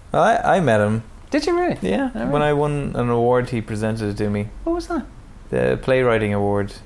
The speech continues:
Speaker 2: Oh, very nice.
Speaker 1: Stuart Parker Award. So there's a photo of me and President Higgins.
Speaker 2: <laughs> Nice.
Speaker 1: Yeah.
Speaker 2: High-fiving each other.
Speaker 1: High-fiving each other.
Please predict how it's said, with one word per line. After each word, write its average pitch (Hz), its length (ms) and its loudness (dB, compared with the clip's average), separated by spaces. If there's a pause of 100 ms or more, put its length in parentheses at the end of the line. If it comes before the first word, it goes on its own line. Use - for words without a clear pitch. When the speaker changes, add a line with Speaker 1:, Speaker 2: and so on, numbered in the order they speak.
Speaker 2:
Oh, 277 360 -6
very 143 200 -10
nice. 120 140 -10
Speaker 1:
Stuart 120 260 -4
Parker 101 320 0
Award. 98 400 0 (160)
So - 160 -6
there's 123 140 0
a 127 60 2
photo 139 280 2
of 110 100 0
me 107 220 2
and 104 120 0
President 101 400 0
Higgins. 101 500 -2 (420)
Speaker 2:
<laughs> - 260 -12 (800)
Nice. - 440 -12 (220)
Speaker 1:
Yeah. 107 200 0 (140)
Speaker 2:
High-fiving 123 500 -2
each 101 100 -6
other. 107 280 -2 (140)
Speaker 1:
High-fiving 110 520 2 (140)
each 95 140 -2
other. 98 320 0